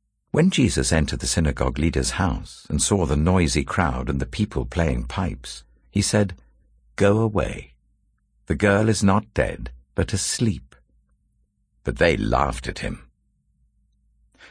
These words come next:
After the crowd had been put outside, he went in and took the girl by the hand,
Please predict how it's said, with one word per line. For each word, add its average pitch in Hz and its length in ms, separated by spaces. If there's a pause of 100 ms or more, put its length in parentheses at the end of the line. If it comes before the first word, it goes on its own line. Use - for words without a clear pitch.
After 139 280
the - 100
crowd 69 380
had 65 60
been 76 180
put 80 160
outside, - 720
he - 180
went 117 280
in 55 200
and 69 140
took - 160
the 85 100
girl 67 260
by 62 160
the 67 240
hand, - 400